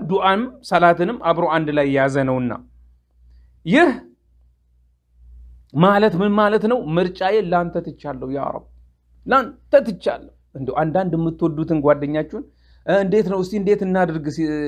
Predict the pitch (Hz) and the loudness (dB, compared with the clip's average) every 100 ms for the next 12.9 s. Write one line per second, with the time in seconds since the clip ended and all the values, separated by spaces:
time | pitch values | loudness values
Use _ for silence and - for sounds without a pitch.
0 | 143 147 185 180 170 156 147 135 143 147 | -6 -2 0 0 -2 -4 -2 -2 0 -2
1 | 147 165 180 190 185 202 196 180 - 480 | -6 -4 0 2 0 -2 -2 -4 -2 -2
2 | 403 220 160 156 - - 120 165 165 143 | -2 0 -2 -4 -12 -6 0 2 0 -4
3 | 131 123 135 - 302 - - - 247 196 | -2 -4 -4 -6 -6 -10 -20 -8 -4 2
4 | 220 170 156 165 170 175 240 - 208 190 | 2 2 -2 0 0 2 2 4 4 4
5 | 180 143 120 117 123 180 175 147 151 156 | 2 -4 -4 -8 -6 -4 -4 -4 -6 -4
6 | 156 180 180 143 131 127 143 165 143 107 | -4 -4 -4 -4 -2 -2 -2 0 0 2
7 | 139 240 190 107 - _ _ _ - 359 | 2 2 0 -6 -12 _ _ _ -2 0
8 | 339 320 269 285 285 247 185 - - _ | 4 4 4 4 6 6 2 -8 -20 _
9 | _ _ _ _ _ - 247 254 294 320 | _ _ _ _ _ 4 6 8 6 8
10 | 294 226 180 - 240 233 233 208 185 220 | 6 2 -2 0 6 6 6 -2 2 2
11 | 247 226 233 220 202 190 147 - _ _ | 2 0 0 2 2 2 0 -14 _ _
12 | _ _ _ _ _ - 175 233 170 | _ _ _ _ _ -4 -2 0 0